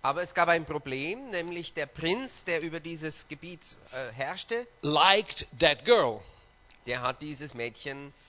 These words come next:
Speaker 1: begehrt.
Speaker 2: So after the celebration,
Speaker 1: Nach dieser Hochzeitsfeier
Speaker 2: the prince sent some soldiers
Speaker 1: hat der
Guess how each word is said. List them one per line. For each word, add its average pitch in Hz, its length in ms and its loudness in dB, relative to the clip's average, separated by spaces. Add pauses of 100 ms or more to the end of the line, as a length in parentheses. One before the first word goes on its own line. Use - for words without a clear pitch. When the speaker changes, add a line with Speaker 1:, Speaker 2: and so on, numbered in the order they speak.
Speaker 1:
begehrt. 147 520 -2 (200)
Speaker 2:
So 233 340 10
after 254 400 12
the 226 80 10
celebration, 226 920 6 (760)
Speaker 1:
Nach 127 320 4
dieser 196 320 -4
Hochzeitsfeier 202 760 -2 (200)
Speaker 2:
the - 100 8
prince 277 500 8
sent 247 420 12
some 202 280 4
soldiers 190 720 4 (360)
Speaker 1:
hat - 200 -6
der 139 240 -2